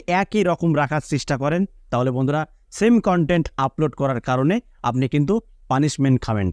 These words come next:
অর্থাৎ আপনার চ্যানেল কিন্তু বন্ধুরা ডিমনিটাইজ করে দেবে। এবং বারবার যখন আপনি এই কাজটা করবেন,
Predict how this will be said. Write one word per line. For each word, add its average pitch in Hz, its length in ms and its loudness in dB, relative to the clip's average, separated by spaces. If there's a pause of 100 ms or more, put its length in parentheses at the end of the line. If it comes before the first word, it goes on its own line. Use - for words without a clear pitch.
অর্থাৎ 220 280 2 (520)
আপনার 170 300 0
চ্যানেল 165 300 0
কিন্তু 170 160 2 (100)
বন্ধুরা 143 260 2 (360)
ডিমনিটাইজ 160 600 2 (100)
করে 143 200 0
দেবে। 170 160 0 (400)
এবং 160 160 0 (400)
বারবার 185 300 2 (100)
যখন 185 260 2
আপনি 170 140 -2 (160)
এই 151 60 4 (100)
কাজটা 147 260 -2 (140)
করবেন, 170 300 0